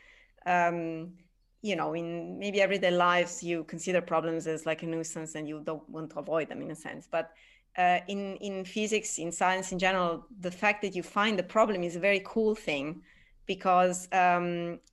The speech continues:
it allows you immediately to think of how to solve it. And then there's a way of, of understand-, usually when you solve a problem,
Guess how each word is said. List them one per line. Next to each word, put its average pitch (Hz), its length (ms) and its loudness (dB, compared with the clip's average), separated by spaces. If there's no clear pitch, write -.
it 196 160 2
allows 196 300 6
you 202 80 0
immediately 196 320 -2
to 185 80 -8
think 180 260 -2
of 180 80 -8
how 165 140 4
to 170 100 -6
solve 247 280 4
it. 220 180 4
And 190 120 0
then 180 120 2
there's 185 160 -2
a 190 80 0
way 175 320 6
of, 165 160 -6
of 165 260 -6
understand-, 185 540 -4
usually 233 300 2
when 214 120 0
you 190 80 0
solve 226 300 2
a 208 60 2
problem, 170 580 2